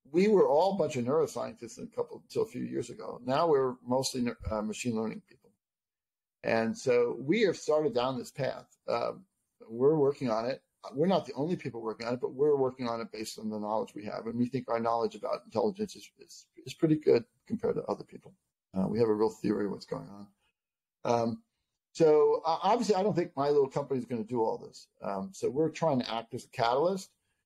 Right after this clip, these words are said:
meaning we're trying, we're publishing our results. We're very open about everything we're doing. We're starting to get some really amazing results in some, uh, some of the technology we're developing that's gonna impact A I, today's A I, based on brain theory.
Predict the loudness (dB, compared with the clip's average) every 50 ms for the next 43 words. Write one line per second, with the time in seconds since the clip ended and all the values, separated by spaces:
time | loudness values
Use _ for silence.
0 | _ _ _ -2 0 2 2 4 2 2 2 2 0 -2 0 0 0 0 0 0
1 | 0 -2 -2 -4 -2 -4 -4 0 2 0 0 0 0 -2 -2 -2 0 -2 -2 0
2 | 2 2 2 2 0 -2 -4 -6 -2 0 0 0 0 -2 -4 -2 -2 -2 -2 -2
3 | -4 -4 -4 -4 -4 -4 -4 -4 -6 -4 0 0 2 2 2 2 2 0 -2 -4
4 | -8 -4 0 0 0 0 0 -4 -6 -8 -8 -6 -6 -2 -2 0 -2 -2 -4 -4
5 | -4 -2 -2 -2 -2 -2 -4 -6 -4 -2 -2 0 -2 -2 -4 -8 -18 -14 -8 -6
6 | -4 -4 -4 -4 -8 -10 _ _ -18 -16 -16 -16 _ -20 -10 0 0 0 2 2
7 | -2 -2 -4 -10 -6 -2 0 2 2 2 0 -2 -4 -4 -2 -2 0 0 0 -2
8 | -4 -10 -10 -12 _ -18 -18 -16 -16 -14 -6 -2 -2 -2 -2 -2 -8 -8 -6 -4
9 | -2 -2 0 0 -2 -2 -4 -6 _ _ _ _ _ -2 0 0 2 2 0 0
10 | 0 0 0 0 -2 -4 _ _ _ _ _ _ 0 0 2 2 -4 -4 -4 -6
11 | -6 -12 -18 -20 -18 -16 -14 -14 -14 -16 -20